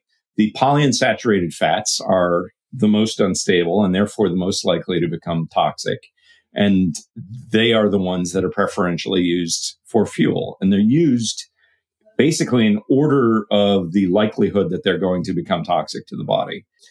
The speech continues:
Next fa-, next step down, monounsaturated fats, like the fats in olive oil, um,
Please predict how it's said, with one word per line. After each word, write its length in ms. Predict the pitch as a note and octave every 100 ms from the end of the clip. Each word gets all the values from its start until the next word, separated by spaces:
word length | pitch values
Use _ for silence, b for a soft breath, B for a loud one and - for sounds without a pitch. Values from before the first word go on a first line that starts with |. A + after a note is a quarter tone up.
| -
Next 360 | A#2+ C#3+ - -
fa-, 320 | A2+ G2+ G#2+
next 300 | B2+ C3+ -
step 280 | - G#2 -
down, 540 | G#2+ F#2+ F#2+ F#2 F#2 - _ _ _ _ -
monounsaturated 1040 | G2 G2 G2 F#2 G#2+ F#2+ - F#2+ F2 E2
fats, 560 | - E2+ D#2+ - - -
like 220 | - -
the 80 | -
fats 320 | - F2+ -
in 80 | F#2
olive 320 | F2 F2+ E2+
oil, 400 | F2 F2 E2 D#2+ _
um, 560 | F2 E2 D#2 D#2 D2+ D2+